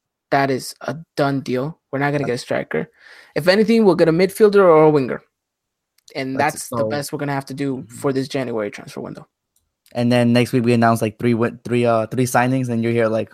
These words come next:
Speaker 2: "Well,"
Speaker 1: Three signings, like, "Oh."
Speaker 2: uh, um, J K.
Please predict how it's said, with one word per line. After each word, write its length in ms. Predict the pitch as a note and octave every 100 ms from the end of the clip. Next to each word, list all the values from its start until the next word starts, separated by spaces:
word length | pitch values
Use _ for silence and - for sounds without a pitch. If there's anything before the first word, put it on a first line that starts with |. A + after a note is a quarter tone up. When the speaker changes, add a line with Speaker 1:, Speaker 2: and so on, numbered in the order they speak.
| -
Speaker 2:
"Well," 340 | A#2 B2 - _ _ _ -
Speaker 1:
Three 120 | E3
signings, 300 | D#3 D#3 D#3
like, 160 | C#3+ C#3+
"Oh." 880 | D#3+ D#3 D3 D3 D#3+ D3+ C3+ C3 C3 D3
Speaker 2:
uh, 40 |
um, 360 | D3 C#3+ C#3+ C#3 C3+
J 200 | D#3+ D#3+
K. 400 | E3 D3 A#3